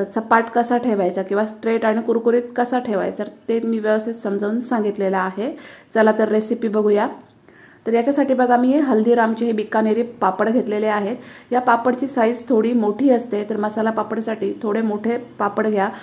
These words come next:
अगदीच मो-, मोठे पापड मिळत नसतील तर आपल्या regular पापडांपासून सुद्धा तुम्ही हा मसाला पापड बनवू शकता. तर बघू शकता तुम्ही, एवढे मोठे मसाला पापड आहे. तर इथं मी तेल घेतलेलं आहे आणि हे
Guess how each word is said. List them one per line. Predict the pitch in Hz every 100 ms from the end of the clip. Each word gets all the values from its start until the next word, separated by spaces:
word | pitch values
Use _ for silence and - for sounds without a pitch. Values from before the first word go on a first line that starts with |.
| - -
अगदीच | - 202 240 254
मो-, | 233 226 -
मोठे | - 226 226 254
पापड | 220 220
मिळत | 226 220 220
नसतील | 240 240 240 208
तर | 208
आपल्या | 196 190 220
regular | 214 202 220
पापडांपासून | 233 214 202 214 214 208 220
सुद्धा | 214 247 202 196 - - -
तुम्ही | 226 226
हा | 226
मसाला | 214 220 220
पापड | 214 208 202 285 359 - -
बनवू | 208 240 240
शकता. | 240 220 - 196 294 - - -
तर |
बघू | 196 214
शकता | 247 262 - 220
तुम्ही, | 208 196 240 294 - - -
एवढे | 220 208
मोठे | 220 214 214
मसाला | 226 214 214 208
पापड | 208 196 214
आहे. | 214 202 190
तर | -
इथं | 233 247
मी | 262
तेल | 254 226 247
घेतलेलं | 269 254 254 233
आहे | 233 226 208 190 226 - - - -
आणि | 214 214 208 - - -
हे | - 220